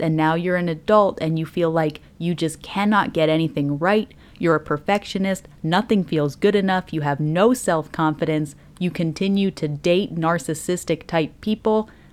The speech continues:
even if all of that is true, I need you to understand that you deserve better.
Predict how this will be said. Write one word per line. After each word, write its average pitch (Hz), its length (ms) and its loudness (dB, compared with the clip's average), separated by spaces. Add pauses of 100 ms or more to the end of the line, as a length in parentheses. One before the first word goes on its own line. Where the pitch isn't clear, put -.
(140)
even 262 300 4
if 294 160 4
all 208 200 4
of 208 140 4
that 180 240 4
is 160 160 -2
true, 202 480 0 (640)
I 175 80 -2
need 180 280 0
you 214 100 0
to 185 140 -4
understand 170 760 0
that 147 100 -2
you 180 300 0
deserve 160 640 0
better. 151 400 0